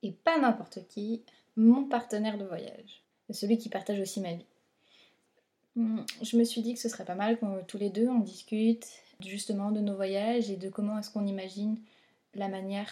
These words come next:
dont on veut voyager. Du coup, je vous laisse avec notre petite conversation d'un dimanche après-midi autour d'un bon thé.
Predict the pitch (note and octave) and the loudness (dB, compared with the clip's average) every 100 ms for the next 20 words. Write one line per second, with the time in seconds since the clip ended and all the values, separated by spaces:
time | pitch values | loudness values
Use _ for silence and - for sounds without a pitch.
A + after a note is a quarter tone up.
0 | - - G3+ G3 F#3+ F#3+ F#3 F#3 F#3 A#3 | -12 -8 -8 -6 -8 -8 -8 -8 -10 -12
1 | - _ _ _ _ _ - B3 G#3+ F#3+ | -18 _ _ _ _ _ 0 2 4 2
2 | G3+ A#3+ - G3 F#3+ F#3+ F3 A3+ - - | 0 -2 -8 -10 -8 -10 -8 -10 -10 -14
3 | A#3 A#3 - A3+ A#3 A3+ G3+ F3+ F3+ G#3 | -10 -10 -6 -4 0 2 2 -2 -2 2
4 | A#3 A#3 A3 G#3+ G3+ G3+ F#3+ C4+ - - | 2 0 -6 -4 -2 -2 -4 -8 -10 -10
5 | G#3 - G3 G3 F#3 G3 - G3+ | -8 -4 -4 -4 -4 -8 -10 -14